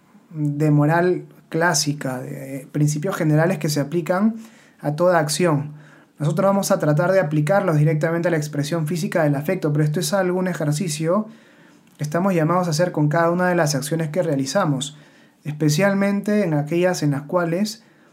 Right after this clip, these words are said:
tenemos duda de si la acción que estamos haciendo es buena o no. Acción en sí misma, objeto conveniente. La intención,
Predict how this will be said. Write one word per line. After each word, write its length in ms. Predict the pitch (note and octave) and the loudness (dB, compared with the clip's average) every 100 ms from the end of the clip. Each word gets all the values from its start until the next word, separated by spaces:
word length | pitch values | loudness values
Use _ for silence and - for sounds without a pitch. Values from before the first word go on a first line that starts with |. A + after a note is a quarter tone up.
| _ | _
tenemos 460 | D3 D#3 F3+ F3 F3 | -2 0 0 0 2
duda 540 | A3+ F3+ E3+ F3+ A3 - - | 2 4 2 0 -2 -8 -8
de 140 | D#3+ | -4
si 160 | D3+ D3 | 0 0
la 80 | C#3+ | 0
acción 260 | - F3 | -2 -2
que 80 | E3+ | -2
estamos 320 | D3+ F3 F3 | -2 -2 -2
haciendo 260 | D3+ D#3+ E3 | -2 -2 -2
es 60 | |
buena 380 | D#3 D#3+ E3 F3 | 0 0 0 0
o 80 | C#3+ | 0
no. 240 | D3 D3 D3+ - - _ _ _ _ _ _ _ - | 2 2 0 -10 -20 _ _ _ _ _ _ _ -8
Acción 340 | D#3+ D3+ G#3 | -6 0 0
en 80 | G3+ | 0
sí 140 | F3 F3 | 0 0
misma, 400 | D3+ C#3 B2+ - - | 0 0 -6 -12 -14
objeto 400 | D3 D3+ D#3 D#3 | -8 -2 0 2
conveniente. 640 | D3 C#3+ D3+ C#3+ C3 - - - _ _ _ - | 2 2 2 2 0 -8 -16 -20 _ _ _ -6
La 140 | D3 D3+ | 0 4
intención, 880 | D3+ D3+ D3+ D3 G#3+ G3 C#3+ C#3+ | 4 4 4 4 4 2 0 -4